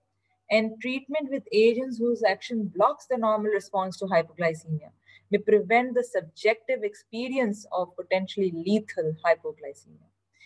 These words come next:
So this is a very important message. That's why I put it in this way in the slide that, um, misdiagnosis of hypoglycemia as an anxiety and then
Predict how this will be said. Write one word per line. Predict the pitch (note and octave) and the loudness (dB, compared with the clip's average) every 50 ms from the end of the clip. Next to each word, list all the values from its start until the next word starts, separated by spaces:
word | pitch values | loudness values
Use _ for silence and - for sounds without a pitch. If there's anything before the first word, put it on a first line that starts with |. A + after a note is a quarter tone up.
| - _ _ _ _ _ _ - | -20 _ _ _ _ _ _ -8
So | G3+ | -2
this | F#3+ B3+ C4+ C4+ | 0 0 0 2
is | C#4 C#4 | 2 4
a | B3+ | 6
very | A#3 A#3 A#3 B3 | 8 8 8 6
important | A#3+ A3+ A3+ A#3 G#3 G#3+ G#3+ A#3+ A#3+ A#3 A3 G#3+ | 4 2 4 4 4 4 4 2 -2 -2 0 2
message. | G3+ F#3+ G3 G3 A#3 A#3+ A#3 G#3 | 2 2 2 2 2 0 2 4
That's | G#3+ G#3 G#3 G#3+ - | 2 2 2 2 -2
why | G#3+ G3+ G3 G3+ G3 G3 F#3+ | 0 0 4 4 4 4 4
I | F#3+ F#3+ _ - | 0 -2 _ -8
put | G3 F#3+ | -6 -6
it | G3+ F#3+ | -6 -6
in | F#3+ F#3+ F#3 F3+ E3+ | -4 -4 -4 2 4
this | F#3+ G3+ G3+ - - | 4 4 2 2 -2
way | G3 F#3+ F#3+ | -2 0 0
in | F#3 F3+ F3+ | 0 0 0
the | F#3 | -2
slide | - - F#3 F3 E3+ F#3 F#3 F3 | -2 0 2 2 4 4 2 2
that, | - F3+ F3 E3 - - _ _ _ _ _ _ _ _ _ - F3 | 2 2 2 0 -2 -8 _ _ _ _ _ _ _ _ _ 2 4
um, | F3+ F3 F3 F3 E3+ E3+ E3+ F3 - - _ _ - - - - F#3+ | 4 4 4 2 2 0 -2 -4 -12 -18 _ _ -20 -16 -14 -12 -4
misdiagnosis | F#3+ G#3+ B3+ B3 G#3 F#3+ A3+ G#3 G3+ G3 G3+ G3+ G3+ G3+ G3 - G#3+ G#3 G3 G3 | 2 2 2 2 4 4 4 4 4 2 0 -4 -4 -4 -2 0 0 0 2 4
of | G3 F3 E3+ E3+ - - - _ _ - F#3 | 2 2 2 0 -4 -12 -20 _ _ 0 0
hypoglycemia | G3 G3 F#3+ - G#3 G3+ G3+ F#3 F3 F3 F3 F#3+ F#3+ G3+ G3+ F#3+ | 0 0 0 -2 -4 0 0 0 0 0 -4 -4 -2 0 2 2
as | F3 | 2
an | F#3+ F3+ | 2 0
anxiety | F3 E3+ D#3 E3 F3+ F3 F3 F#3 G3 - B3 C4 B3+ | 0 0 2 2 2 2 2 0 0 -4 -2 0 0
and | A#3 G#3+ A3+ | 2 4 4
then | A#3 A3 G#3 G3 F3+ | 4 4 2 0 0